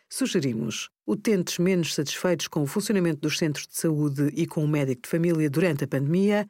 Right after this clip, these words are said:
as diferenças e preços dos vários testes à covid dezanove e os tarifários de telecomunicações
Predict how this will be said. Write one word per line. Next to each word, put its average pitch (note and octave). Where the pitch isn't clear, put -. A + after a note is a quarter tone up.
as F3
diferenças G#3
e G3+
preços E3
dos D#3
vários F#3+
testes D3+
à C3
covid D#3+
dezanove E3+
e G#3+
os A3+
tarifários F3
de C#3+
telecomunicações F#3